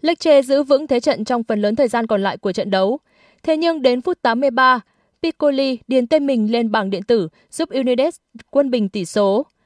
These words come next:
Trận hòa một một giúp đội chủ nhà xếp ở vị trí thứ mười tám, còn Lecce tạm thời ở vị trí thứ mười trên bảng xếp hạng sau chín lượt trận.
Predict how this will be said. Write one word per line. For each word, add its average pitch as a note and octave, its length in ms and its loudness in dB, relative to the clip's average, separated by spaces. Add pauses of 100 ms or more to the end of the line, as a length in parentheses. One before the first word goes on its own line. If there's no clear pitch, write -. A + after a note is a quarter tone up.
(240)
Trận C#4+ 160 -2
hòa C#4+ 200 2
một B3+ 180 0
một B3+ 180 0
giúp - 220 -4
đội A#3+ 120 4
chủ A#3+ 100 -6
nhà G#3+ 280 -2
xếp D4+ 260 -4
ở A#3+ 100 -2
vị G3 140 -6
trí A3 140 -6
thứ C4 100 -4
mười C4 160 0
tám, G3+ 380 -2 (380)
còn C4+ 140 0
Lecce C#4 400 0
tạm A3 260 -6
thời A3 200 -2
ở G3 120 -2
vị F3+ 140 -8
trí G#3+ 140 -6
thứ A3+ 120 -4
mười B3 260 0
trên A3+ 180 -4
bảng F#3 120 -4
xếp - 140 -10
hạng B3 260 -4
sau A3+ 220 -4
chín G#3 200 -6
lượt B3 140 -2
trận. G#3+ 200 -6